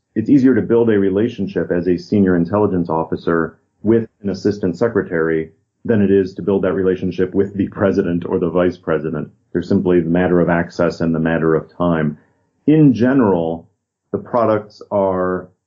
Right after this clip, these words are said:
more easily tailored to lower level officials who have to make tactical decisions on foreign policy. The amount of bureaucratic attention, however, that goes to the president and the highest level of officials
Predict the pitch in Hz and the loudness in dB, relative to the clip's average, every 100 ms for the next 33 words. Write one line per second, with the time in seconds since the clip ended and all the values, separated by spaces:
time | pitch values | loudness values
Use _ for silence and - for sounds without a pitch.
0 | _ - 101 110 110 107 131 117 113 101 | _ -6 0 2 2 2 2 2 0 0
1 | 101 110 110 98 92 - 92 98 107 98 | -2 0 2 2 0 -2 0 2 4 4
2 | 92 95 92 95 - 98 - 90 98 98 | 2 0 -2 -4 0 -2 -2 -4 -4 -2
3 | 92 85 - 98 - - 87 87 - 92 | -4 -4 -6 -6 -6 -8 -4 -4 -2 -2
4 | 85 82 82 - - 82 80 90 82 78 | 0 -4 -6 -10 -6 -6 -2 0 0 -2
5 | - 90 87 85 - - - _ _ _ | -2 0 0 -2 -8 -12 -16 _ _ _
6 | _ _ - 104 107 107 120 117 110 85 | _ _ -4 2 4 6 4 0 -2 -6
7 | 98 107 101 104 98 98 98 - 156 151 | -2 0 0 -2 -2 -4 -6 -4 -4 -2
8 | 98 85 85 80 85 82 78 95 92 90 | -2 0 0 0 0 -2 -2 0 2 0
9 | - 98 87 80 - 95 92 92 90 - | -2 -2 -2 -2 0 0 2 0 -2 -4
10 | 87 78 - 139 160 120 90 87 85 82 | -6 -4 -2 0 0 0 0 2 2 0
11 | - 80 85 82 80 | -2 -2 0 0 -2